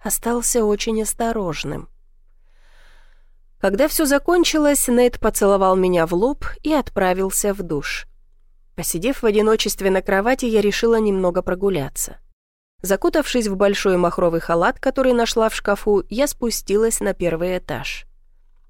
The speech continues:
Стараясь никого не разбудить, я на цыпочках подошла к входной двери. Толкнув ее, я ступила на крыльцо и чуть не вскрикнула,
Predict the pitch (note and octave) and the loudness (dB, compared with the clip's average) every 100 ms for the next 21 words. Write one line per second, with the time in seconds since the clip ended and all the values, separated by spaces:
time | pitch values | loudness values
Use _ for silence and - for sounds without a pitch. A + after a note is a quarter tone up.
0 | _ _ _ _ - - G#3+ G3 F#3+ G#3 | _ _ _ _ -6 2 4 4 4 2
1 | G3+ G3+ G3+ G3+ G3 G3 G#3+ D4 C4 G3+ | 4 4 4 4 2 2 2 2 2 2
2 | F#3+ - D#4 D4 - B3 A#3 G#3 G#3 B3+ | 2 0 -2 -2 -2 -2 0 0 0 0
3 | C4 - - A3+ G#3+ B3 A3 G3 F3+ D#3+ | -2 -4 -2 0 2 2 0 -2 -2 -2
4 | - - - - A#3+ B3+ E4 F#4 - F#3+ | -8 -14 -14 0 0 2 2 2 0 2
5 | F#3 F#3+ C4+ - C#4 C#4 C4+ B3+ B3 B3+ | 2 2 0 0 -4 0 2 2 2 0
6 | B3 - E4 E4 C#4 E4 D4+ D#4+ - - | 0 0 2 2 2 0 4 2 2 0
7 | E4+ D4+ G#3 G3 F3+ | 2 2 2 2 2